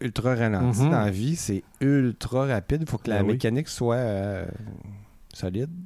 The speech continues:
Speaker 2: Euh, tout à fait, hein.
Speaker 3: Ah,
Speaker 2: Puis
Speaker 3: ouais.
Speaker 2: pensez-y que là, ça, c'est le genre de choses qui va fonctionner pour deux cent cinquante, trois cent mille, dépendant de l'appareil, là.
Speaker 1: Ouais,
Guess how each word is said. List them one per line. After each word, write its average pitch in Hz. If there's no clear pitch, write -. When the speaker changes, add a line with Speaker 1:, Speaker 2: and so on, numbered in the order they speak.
Speaker 2:
Euh, 131
tout -
à 143
fait, 165
hein. 143
Speaker 3:
Ah, -
Speaker 2:
Puis 131
Speaker 3:
ouais. 123
Speaker 2:
pensez-y 127
que -
là, 131
ça, -
c'est 135
le 110
genre 127
de 113
choses 165
qui -
va 104
fonctionner 123
pour 98
deux 110
cent 120
cinquante, 123
trois 113
cent 117
mille, 139
dépendant 110
de 110
l'appareil, 110
là. 147
Speaker 1:
Ouais, 120